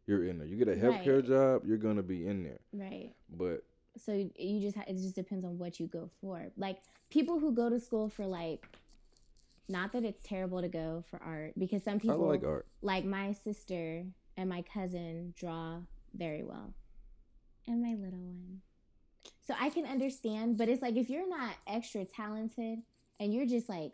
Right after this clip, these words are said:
Speaker 2: okay, but you're not that great, don't go to art school. Or even fashion. Like, certain fields, it's just hard to make it, period. And it's more so, like, getting a piece of paper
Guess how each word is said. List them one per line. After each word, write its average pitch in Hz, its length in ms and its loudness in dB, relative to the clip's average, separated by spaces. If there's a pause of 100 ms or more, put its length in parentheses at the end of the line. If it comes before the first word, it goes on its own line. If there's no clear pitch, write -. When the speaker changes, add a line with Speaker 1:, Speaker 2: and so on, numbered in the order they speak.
(100)
Speaker 2:
okay, 196 540 -4 (1040)
but 208 160 0
you're 233 80 4
not 208 160 -2
that 208 180 -6
great, 202 360 -6 (420)
don't 381 160 -6
go 208 60 0
to 170 60 -6
art 165 160 -8
school. 175 320 -10 (840)
Or 247 100 2
even 311 340 2
fashion. 262 800 -8
Like, 214 200 -4
certain 320 320 -4
fields, 269 340 0
it's 214 140 -2
just 220 140 -4
hard 220 260 -4
to - 80 -4
make 190 240 -4
it, - 180 -10
period. - 380 -6 (1200)
And 208 100 -2
it's 214 160 -4
more 226 200 2
so, 233 180 -4
like, 190 260 -4
getting 196 240 -4
a 185 60 -4
piece 185 260 -4
of 175 120 -10
paper 175 360 -6